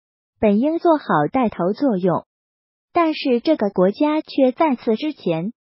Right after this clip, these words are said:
已经秘密进行过一次核武器试验了。虽然说此举遭到了很多国家的谴责，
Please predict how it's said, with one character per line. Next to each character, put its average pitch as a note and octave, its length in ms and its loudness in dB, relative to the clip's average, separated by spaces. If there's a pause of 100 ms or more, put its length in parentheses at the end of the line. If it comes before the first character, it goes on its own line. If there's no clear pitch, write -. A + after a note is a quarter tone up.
已 G#3+ 140 -2
经 D4 220 -4
秘 D#4 180 -4
密 A#3+ 180 0
进 C4 200 2
行 F3 200 -4
过 C4 140 0
一 G#3+ 180 2
次 G3 360 0
核 F#3 280 0
武 E3+ 160 2
器 A3+ 220 0
试 D#4 240 -2
验 D#4 180 0
了。 F#3 220 -2 (560)
虽 F4+ 260 2
然 C#4 280 2
说 E4 320 2
此 A#3+ 240 -4
举 D3 260 -2
遭 C#4 220 0
到 D4+ 200 0
了 G#3 160 0
很 D3+ 280 -4
多 C#4 180 0
国 F#3+ 220 0
家 C#4+ 200 0
的 C4 100 0
谴 D3 340 -4
责， D#3 320 -2